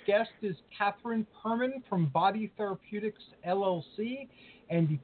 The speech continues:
topic is healing modalities.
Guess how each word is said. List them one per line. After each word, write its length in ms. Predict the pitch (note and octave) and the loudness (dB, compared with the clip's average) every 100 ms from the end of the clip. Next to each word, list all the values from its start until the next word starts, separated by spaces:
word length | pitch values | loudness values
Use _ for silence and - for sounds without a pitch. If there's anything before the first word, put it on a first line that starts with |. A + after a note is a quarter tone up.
| - | 0
topic 400 | F#3+ A3 A#3 A3+ - - - _ | 0 2 2 0 -4 -20 -20 _
is 240 | E3 F3 D#3+ - - G#3 | 2 2 2 -6 -6 0
healing 560 | A3 G3+ A3 G#3+ A3 | 2 2 2 4 2
modalities. 880 | G3 G#3 F3+ F3 F3+ F3 C#3 G#2+ G#2+ | 4 4 4 2 2 2 0 -2 -6